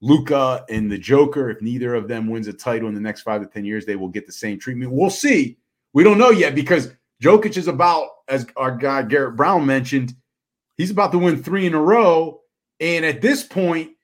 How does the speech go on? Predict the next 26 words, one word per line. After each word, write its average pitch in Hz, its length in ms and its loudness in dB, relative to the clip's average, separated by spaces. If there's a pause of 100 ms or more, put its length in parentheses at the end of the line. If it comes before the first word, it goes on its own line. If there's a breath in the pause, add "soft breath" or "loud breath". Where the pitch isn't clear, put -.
if 131 140 -4
that 214 180 0
was 190 160 0
LeBron, 175 480 0
he'd 175 100 0
already 165 320 2
be 147 120 -12
taking 139 360 -6
heat, 123 360 -10 (240)
even 151 240 -6
if 135 80 -8
he's 135 160 -8
been 147 140 -2
in 143 100 -2
the 139 80 -4
league 139 280 -2
only 135 220 -4
five 135 300 -4
or 113 40 -10
six - 320 -14
years. 107 400 -8 (420)
But 127 200 -6
Jokic 226 320 2
has 269 120 0
been 226 180 -2
around. 180 560 -4